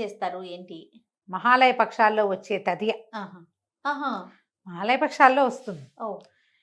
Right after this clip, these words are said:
Speaker 2: ఈ మహాలయ పక్షాల్లో వస్తుందంటే ఇది రెండో రోజు అనుకోండి. తదియ అంటే తృతీయ, అట్ల తద్ది.
Speaker 1: ఉమ్.
Speaker 2: అదే ఉండ్రాళ్ళ తద్ది. మళ్ళా మనకి అట్ల తద్ది కూడా ఉంది కదా, అప్పుడు కూడా తృతీయ రోజునే అట్ల తదియ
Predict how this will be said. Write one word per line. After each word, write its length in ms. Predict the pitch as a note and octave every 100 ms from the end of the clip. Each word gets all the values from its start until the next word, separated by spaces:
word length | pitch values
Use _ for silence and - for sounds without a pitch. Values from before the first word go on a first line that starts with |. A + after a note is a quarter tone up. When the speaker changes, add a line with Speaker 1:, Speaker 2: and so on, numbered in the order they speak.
| _ C4+
Speaker 2:
ఈ 200 | B3 A#3+
మహాలయ 440 | A#3 A#3 C4+ C#4+
పక్షాల్లో 500 | C4+ C4 C4 B3+ B3+
వస్తుందంటే 680 | A#3+ A#3+ A#3+ A#3 A#3 C#4+ B3+
ఇది 600 | A3 G#3 G#3 G3+ G#3 G3+
రెండో 340 | G#3 B3 C#4
రోజు 240 | C4 G#3+ E3+
అనుకోండి. 460 | C3+ - _ F#3+ _
తదియ 220 | G#3+ A3+
అంటే 260 | A#3+ A3+ C4+
తృతీయ, 400 | C#4+ B3+ B3 C4+ - _ _ _ _
అట్ల 200 | F#3+ A3+
తద్ది. 420 | A3 G3 E3+ G3+ - _ _
Speaker 1:
ఉమ్. 180 | A3 G3+ - _
Speaker 2:
అదే 180 | F3 A#3
ఉండ్రాళ్ళ 460 | F#3 G3 A#3 C4 A3
తద్ది. 460 | - F#3 A3 - _
మళ్ళా 260 | A#3 C#4 C#4+
మనకి 240 | C4+ B3+
అట్ల 300 | A3+ B3 D4+
తద్ది 300 | D4+ D#4 A#3
కూడా 220 | B3+ A#3+
ఉంది 120 | G3+ F3
కదా, 160 | F#3
అప్పుడు 300 | G3 - C#4+
కూడా 140 | D4+ F4
తృతీయ 440 | F4 - D#4 D#4
రోజునే 360 | D4+ D4 D4 F4
అట్ల 320 | C#4 C#4 C#4+
తదియ 380 | C#4 A#3+ A#3+